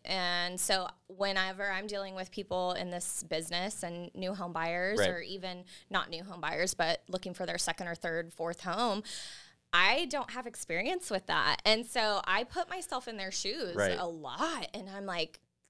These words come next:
Speaker 1: "Damn, I wouldn't wanna buy right now either." <laughs>
Speaker 2: Right.
Speaker 1: You
Speaker 2: Abso-,
Speaker 1: know?
Speaker 2: abso-,
Speaker 1: Like,
Speaker 2: absolutely.
Speaker 1: and, and I feel for them. So as a sales consultant, it's like, okay, you know, I have to think this way. But
Speaker 2: Right.
Speaker 1: then as a human being, I'm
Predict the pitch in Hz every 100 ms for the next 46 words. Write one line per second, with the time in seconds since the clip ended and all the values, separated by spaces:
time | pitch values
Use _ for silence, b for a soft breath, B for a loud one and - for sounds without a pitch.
0 | - - 254 311 170 139 190 339 339 185
1 | 175 180 170 156 185 196 220 247 180 -
2 | 392 - 170 156 127 113 - 381 285 160
3 | - - 160 185 156 160 160 101 98 -
4 | - 269 254 269 254 - 233 240 494 -
5 | 254 190 180 190 190 - 220 208 196 -
6 | 214 240 - 196 196 262 349 - 302 233
7 | 202 190 185 - 202 196 - 185 175 170
8 | 190 202 220 190 180 180 180 B B B
9 | 202 185 185 190 - 185 185 170 180 214
10 | - 160 120 156 170 - 202 190 190 190
11 | 185 185 - - - 208 170 160 185 220
12 | 190 180 175 185